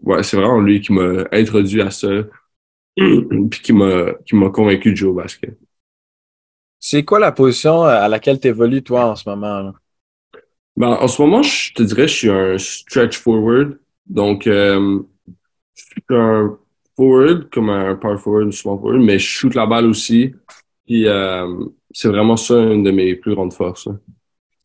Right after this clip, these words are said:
Speaker 2: Basically Kevin Love, dans le fond, là, toi.
Speaker 1: Kevin. <laughs>
Speaker 2: Un, un prime Kevin Love, là.
Speaker 1: <coughs> Ouais, ben, ouais, ouais, j'aime bien ça.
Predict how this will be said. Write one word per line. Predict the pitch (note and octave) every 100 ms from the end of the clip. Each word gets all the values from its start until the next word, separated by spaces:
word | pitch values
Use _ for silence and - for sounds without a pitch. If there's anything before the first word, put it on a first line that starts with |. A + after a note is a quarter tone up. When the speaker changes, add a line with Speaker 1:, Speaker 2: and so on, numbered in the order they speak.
| -
Speaker 2:
Basically | C#3 C#3+ B2+ C#3
Kevin | C3+ A2+ G2+
Love, | G2+ G#2+ F#2
dans |
le | E2+
fond, | - F2+ D#2+
là, | D2+
toi. | D2+ C#2+ C#2+ D#2 _ _ _ _ _
Speaker 1:
Kevin. | - C3 A2 G2+ - -
<laughs> | - G#2 G#2 G#2 _ _ _ - A#2 _ _ _ _
Speaker 2:
Un, | - F2+
un | G#2+ A2+
prime | C3+ C3+ B2+
Kevin | A#2+ A2 G2+
Love, | G2 F#2+ E2 D#2
là. | -
Speaker 1:
<coughs> | - F#3+ - A#3 F3 - - _ _ - _ _ _ -
Ouais, | A2+ G#2+ - -
ben, | A2 F#2+ G2 G2 G2+ G#2 _ _
ouais, | C4+ - -
ouais, | F#4 B4 F#4+ - -
j'aime | - C#3 E3+
bien | A#3
ça. | G3+